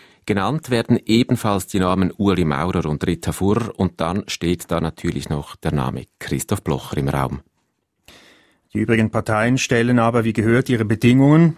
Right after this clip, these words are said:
Speaker 2: Blocher darf's nicht sein. Bekenntnisse zum bilateralen Weg, zur Gewaltentrennung, zur Kollegialität et cetera sind gefordert.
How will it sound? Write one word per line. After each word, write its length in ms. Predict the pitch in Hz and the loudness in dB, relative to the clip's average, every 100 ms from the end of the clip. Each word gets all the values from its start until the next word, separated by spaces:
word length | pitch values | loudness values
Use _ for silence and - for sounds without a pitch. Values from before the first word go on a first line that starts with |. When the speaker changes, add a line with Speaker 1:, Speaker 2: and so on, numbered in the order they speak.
| - | 0
Speaker 2:
Blocher 320 | 117 117 117 | 0 0 -2
darf's 260 | 98 - 101 | -4 -6 -4
nicht 280 | 104 - | -4 -2
sein. 400 | - 131 151 180 - | 0 0 2 -2 -4
Bekenntnisse 580 | 101 - 113 120 113 110 | -8 -2 -2 -2 -6 -4
zum 160 | 117 | -2
bilateralen 680 | 113 110 101 107 101 101 101 | 2 2 0 0 0 0 0
Weg, 420 | 110 131 165 - - | 2 0 -2 -10 -12
zur 180 | - 92 | -8 -6
Gewaltentrennung, 1080 | 92 92 101 139 165 147 143 143 147 151 147 | -4 -2 0 0 0 0 0 0 2 2 0
zur 140 | 110 | -2
Kollegialität 720 | 101 104 101 98 98 113 135 | -4 -4 -4 -4 -4 -4 -2
et 120 | 143 - | -4 -4
cetera 340 | 135 139 131 | -6 -4 -2
sind 160 | 135 131 | -2 -4
gefordert. 560 | 131 131 131 131 120 | -2 0 2 0 -2